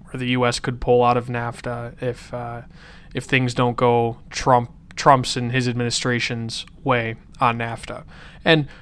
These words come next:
you know, are these trade deals perfect? Certainly not. And I, I would love to just have a single page document that says, "We will place no restrictions on your trade if you, if you place no restrictions on our trade."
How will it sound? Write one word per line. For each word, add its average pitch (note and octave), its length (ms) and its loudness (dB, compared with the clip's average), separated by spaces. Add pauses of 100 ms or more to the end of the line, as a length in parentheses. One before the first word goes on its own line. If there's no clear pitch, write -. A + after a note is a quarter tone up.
(100)
you F#3 80 4
know, D#3+ 120 12
are F3+ 200 10
these D#3+ 220 4
trade C#3+ 280 2
deals A#2+ 360 0
perfect? A2+ 680 -8 (120)
Certainly B2 480 -4
not. A#2 400 2
And A#2+ 200 -4
I, A#2 100 -2 (380)
I C3+ 80 8
would C3+ 140 4
love C#3 180 6
to C3+ 80 2
just B2+ 200 -2
have B2+ 160 4
a A#2 40 0
single B2+ 380 0
page B2 320 -4
document A#2+ 580 0
that G#2+ 120 -10
says, A#2 320 -4
"We B2+ 120 -2
will A#2+ 140 0
place A#2+ 320 -4
no C3 80 -6
restrictions A#2+ 720 -6
on A#2+ 160 -6
your B2 180 -2
trade B2 320 -4
if A#2+ 160 -8
you, B2 160 -2 (100)
if B2 120 -6
you C3 100 2
place A#2+ 320 -2
no B2 80 2
restrictions A#2+ 680 -2
on A#2+ 440 -4 (440)
our B2 260 6
trade." A#2 360 -6